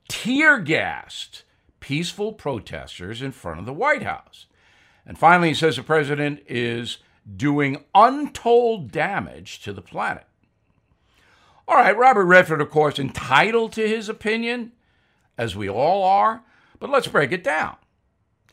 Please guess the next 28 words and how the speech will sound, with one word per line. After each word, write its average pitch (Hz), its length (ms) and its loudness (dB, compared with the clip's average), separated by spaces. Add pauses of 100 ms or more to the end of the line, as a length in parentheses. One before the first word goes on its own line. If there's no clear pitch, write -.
(480)
First 269 320 -4
of 233 100 2
all, 202 340 8
on 180 360 4
the 170 280 -4
doesn't 196 340 -4
care 170 160 -2
about 147 240 0
the 123 80 -12
folks, 127 480 -8
I 180 100 8
wrote, 165 480 0 (640)
I 160 140 2
think, 170 240 0
the 151 80 0
definitive 156 600 -2
book 82 320 -10
on 98 160 -6
Donald 87 340 -6
Trump, 104 400 -6 (480)
The 127 80 0
United 131 320 6
States 254 280 -6
of 107 80 -12
Trump. - 260 -10 (540)
And 147 140 4
it's 175 160 2
true 202 800 4